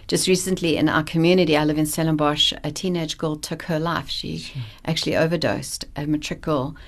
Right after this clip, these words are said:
Speaker 2: Hmm.
Speaker 1: And as I was talking to some other parents of teens and some teens around, they're saying the mental health, the anxiety and the depression amongst teens and preteens is only increasing. I think there's a lot of causes for it. You know,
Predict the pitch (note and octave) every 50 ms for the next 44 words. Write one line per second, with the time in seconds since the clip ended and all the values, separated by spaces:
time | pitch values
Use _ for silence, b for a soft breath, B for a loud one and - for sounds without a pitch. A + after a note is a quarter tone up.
0 | B B C3 B2+ B B - - - F3 F3 E3+ E3+ - - - F3+ F3+ F3+ F#3
1 | E3+ E3 D#3+ - - A3 A3 A3 A3+ F#3+ - - - F3 E3 - - E3 D3+ -
2 | - F3 D#3+ E3+ E3+ D#3 D#3 - - - - F#3 F3 F3+ F#3 F3+ F3 - F3+ -
3 | - - - F3 E3+ E3+ E3 D#3 D3+ C#3 C3+ - D#3 D3 D3 - - - F#3+ F#3+
4 | F#3 - D#3 D3 D3 D3+ D3+ D3+ D#3 D#3 - F#3 F3+ F3+ F3 E3+ E3 F3 G3 G#3
5 | - - A#3+ G#3+ - F#3+ F3 E3+ E3+ - - D3+ D#3 D3+ D3+ D#3+ D#3+ F3 F#3 F3+
6 | - G3+ G3 F#3 F3 D#3+ D#3+ D#3 - E3+ D#3 - - G#3+ D3+ D3+ D3+ D#3+ F#3 G#3
7 | - - - - - F#3+ F#3 F3+ F3 E3+ - B B B B B B B B G#3
8 | A#3+ C4+ C4+ C4+ C#4 C4+ C4+ - - E3 C#3 D3+ D#3+ F3+ - - B B B B
9 | B B B B B B E3+ E3 D3+ - F3+ F#3+ F3+ - F#3+ A3 A#3 - G#3+ F#3
10 | E3+ - - B2+ C3 C3+ - - D#3+ D#3+ - A#3 A3 A3 - G3 F#3 F#3 F#3 E3
11 | E3+ F3 F3+ E3+ - - - - G#3 G#3+ G#3+ G#3 G#3 G3+ - - G3+ G3 G#3+ A3
12 | - - - F3 F3 E3+ E3